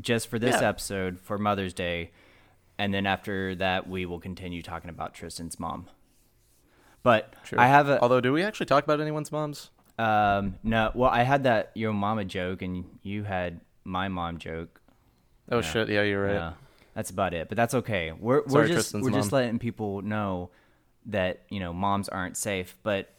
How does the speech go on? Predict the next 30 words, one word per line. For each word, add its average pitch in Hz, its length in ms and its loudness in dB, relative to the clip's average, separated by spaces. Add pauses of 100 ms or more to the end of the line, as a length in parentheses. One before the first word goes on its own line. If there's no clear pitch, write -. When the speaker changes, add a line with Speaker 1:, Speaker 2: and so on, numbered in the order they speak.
Speaker 1:
I, 110 240 0
I 113 80 0
meant 139 240 0
to 156 80 -6
do 127 160 0
this 110 180 -4
joke 110 360 -4
last 104 280 2
week 98 200 -6
because 92 260 -10
if 92 140 -10
you 98 40 -6
guys 104 240 -4
remember 101 400 -4
on 95 240 -6
episode 101 520 -6
two, 101 260 -4
I 95 80 -2
was 95 160 -6
talking 95 320 -4
about 90 300 -2
old 95 260 -6
people 107 320 -4
and 95 100 -4
how 92 160 -4
they 90 120 -6
just 90 200 -6
shake 95 300 -6
and 90 140 -6
die. 98 340 -2